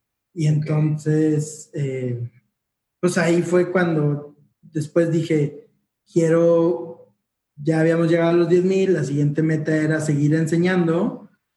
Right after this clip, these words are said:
Speaker 1: y entonces yo decía, "Bueno, tengo que expander esto".
Speaker 2: Ujú.
Speaker 1: ¿Sabes? Es que mis historias que contaba todos los domingos ya se volvían súper tediosas porque eran muchas stories.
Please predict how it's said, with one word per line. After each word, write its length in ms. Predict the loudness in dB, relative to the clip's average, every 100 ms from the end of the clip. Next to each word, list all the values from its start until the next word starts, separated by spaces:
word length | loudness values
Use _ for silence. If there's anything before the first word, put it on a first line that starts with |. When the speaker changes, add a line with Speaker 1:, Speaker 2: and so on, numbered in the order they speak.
| _ -4
Speaker 1:
y 60 |
entonces 260 | 0 2 2
yo 80 | 2
decía, 260 | 2 2
"Bueno, 260 | 2 2 2
tengo 240 | 0 0
que 80 | 0
expander 460 | -2 -2 0 2 2
esto". 440 | 0 -2 -8 -10 _ _ _ _ _ _ _ _ -16
Speaker 2:
Ujú. 320 | -12 -10 -6
Speaker 1:
¿Sabes? 400 | -2 0 0 -2
Es 140 | -8 -6
que 140 | -4 -2 2
mis 240 | 2 2
historias 540 | 0 2 4 4 2 2
que 120 | 0
contaba 520 | 0 0 0 0 0
todos 200 | 2 4
los 200 | 4 2
domingos 720 | 2 2 2 2 2 0 -2 -10 -20 _ _
ya 240 | -2 -2 0
se 120 | 2
volvían 500 | 2 2 0 0 0
súper 300 | 0 0 -2
tediosas 460 | 0 2 2 0 -2
porque 420 | -4 -2 -2 -2 -6 -12 -2
eran 300 | 0 2 2
muchas 260 | 2 0
stories. 640 | -2 0 2 2 0 -6